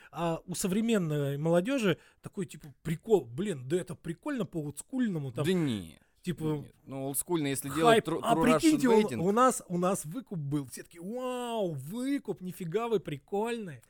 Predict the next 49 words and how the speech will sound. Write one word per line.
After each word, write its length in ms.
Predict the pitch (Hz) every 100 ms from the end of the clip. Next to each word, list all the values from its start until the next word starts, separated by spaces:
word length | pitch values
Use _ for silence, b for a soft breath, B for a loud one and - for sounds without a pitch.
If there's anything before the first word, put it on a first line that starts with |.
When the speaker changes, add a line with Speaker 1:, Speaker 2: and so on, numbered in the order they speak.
| b b b
Speaker 1:
Ну, 120 | 208 226
типа, 240 | 247 220
вот 180 | 214 -
с 60 |
этой 200 | 262 170
стороны, 300 | - 175 175
Speaker 2:
Я 140 | 170 165
Speaker 1:
если 40 |
Speaker 2:
понял. 200 | 202 135
Speaker 1:
подойти. 400 | 131 160 156 147
Speaker 2:
Я 140 | 135 175
не 80 | 185
могу 440 | 190 202 185 -
согласиться 640 | - 131 139 151 190 -
или 100 | 127
опровергнуть 540 | 123 135 151 208 160 123
это 160 | 107
в 60 | 110
силу 200 | - 135
того, 180 | 143 160
что 160 | -
я 100 | 123
никогда 380 | 123 123 120 135
не, 120 | 127
не 380 | 113 113 123 120
брал 380 | 113 127 147 123
и 40 |
не 120 | 110 104
беру, 340 | 107 120 131
и 140 | 110
не 160 | 107 104
веду, 320 | 107 107 123
и 60 | 117
меня 180 | 107 107
не 80 |
зовут 280 | 98 113 131
на 60 | 110
премиальные 560 | 107 107 113 120 107
какие-то 220 | - 110 98
высокобюджетные, 1160 | 98 110 104 95 92 104 98 117 113 107 98 98
э, 300 | 101 98 143
Speaker 1:
Ну, 100 | 147
Speaker 2:
свадьбы. 100 | -
Speaker 1:
подожди, 320 | 190 190 165
это 220 | 135 127 156
же 100 | 180
у 40 |
Speaker 2:
И 40 |
Speaker 1:
тебя 120 | 127